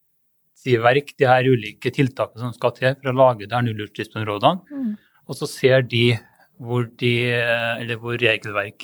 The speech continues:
Speaker 1: ikke hjelper dem på vei, da, eller
Speaker 2: Mm.
Speaker 1: hvor det finnes hindringer i dag på, på å gjøre det her i praksis.
Speaker 2: Mm. Ja, for det, du, dere nevner jo det at dere har pilotområder.
Speaker 1: Ja.
Speaker 2: Eh, åtte, ni pilotområder?
Speaker 1: Ni.
Speaker 2: Ni, ja.
Speaker 1: Ja.
Speaker 2: Over hele landet.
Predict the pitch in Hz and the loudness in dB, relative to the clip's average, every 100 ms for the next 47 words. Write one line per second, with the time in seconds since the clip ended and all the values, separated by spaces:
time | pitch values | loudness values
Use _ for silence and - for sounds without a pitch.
0 | 127 123 _ _ _ _ - 107 110 117 | -12 -12 _ _ _ _ 0 2 4 4
1 | 127 - 110 110 113 127 143 147 131 135 | 2 0 -4 -2 2 4 6 4 4 2
2 | 123 101 110 117 117 117 113 - 135 127 | 2 2 0 -6 -6 -8 -10 -6 0 2
3 | 110 107 101 120 120 123 123 - 127 131 | 0 -8 -8 -4 2 0 0 -10 -14 -14
4 | - 117 113 113 113 113 117 - 160 - | -14 -10 -6 -6 -6 -8 -12 -14 -20 -20
5 | _ 285 240 - - - _ 277 294 - | _ -14 -14 -16 -20 -20 _ 2 2 2
6 | 285 277 269 269 269 269 269 262 262 254 | 2 2 2 -2 -4 -2 -4 -4 -2 0
7 | 254 226 214 226 233 214 202 202 202 220 | 2 4 4 2 0 -8 0 0 0 -2
8 | 208 180 - 175 175 165 156 - - _ | -2 -2 -4 -10 -6 -6 0 -2 -2 _
9 | 139 - _ _ _ - - 226 220 214 | -12 -12 _ _ _ -12 2 4 6 4
10 | 208 208 208 214 208 - - 240 - 233 | 4 2 2 2 -2 -8 -6 -6 -2 -2
11 | 240 240 285 - _ _ - 247 214 202 | 0 -2 -2 -8 _ _ -6 -6 -4 -4
12 | 196 269 320 _ - 143 165 - 247 269 | -2 -2 -4 _ -2 0 0 -4 -8 0
13 | 285 330 _ 135 - _ _ 247 240 254 | 2 2 _ -12 -12 _ _ 0 4 4
14 | 226 214 190 185 | 4 2 4 2